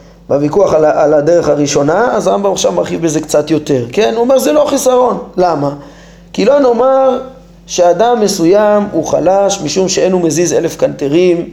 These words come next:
משקל גדול שהרבה מעבר ל-, ל-, ל-, ליכולת האנושית בכלל. הוא חזק, אה, וזה לא חיסרון ב-, ב-, אצלו." אז גם אצל,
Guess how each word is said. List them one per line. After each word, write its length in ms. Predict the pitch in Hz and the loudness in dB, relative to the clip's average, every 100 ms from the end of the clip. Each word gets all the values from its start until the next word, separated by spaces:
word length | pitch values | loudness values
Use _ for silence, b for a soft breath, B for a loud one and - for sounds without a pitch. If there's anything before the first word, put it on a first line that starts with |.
| - | -12
משקל 380 | 139 - 156 156 | -10 0 0 0
גדול 360 | 123 170 180 | -2 2 2
שהרבה 400 | 170 131 139 151 | 2 -2 0 -2
מעבר 400 | 151 143 151 151 | 0 0 0 0
ל-, 100 | 143 | 0
ל-, 480 | 139 117 123 98 - | 0 0 -2 -4 -2
ל-, 220 | 107 139 | -2 0
ליכולת 480 | 143 - 185 180 170 | -4 -2 0 0 0
האנושית 500 | 165 175 185 247 202 | 0 0 0 -2 -2
בכלל. 340 | 185 165 139 98 - | -4 -2 -2 -4 -4
הוא 180 | 107 | -2
חזק, 380 | - 226 262 262 - 185 | 0 0 0 -2 -4 -4
אה, 440 | 175 170 165 170 175 B B B B 143 | -2 0 -2 -4 -8 B B B B -4
וזה 240 | 151 214 | 0 2
לא 280 | 233 247 247 | 4 2 2
חיסרון 580 | 233 233 233 254 254 220 | 0 0 0 0 0 -2
ב-, 340 | 196 180 160 | 0 0 0
ב-, 480 | 156 120 101 143 - | 0 -2 -2 -2 -2
אצלו." 280 | 151 - 151 | -4 -2 -2
אז 120 | 135 | 0
גם 200 | 156 247 | 0 0
אצל, 300 | 233 208 214 | -2 0 -2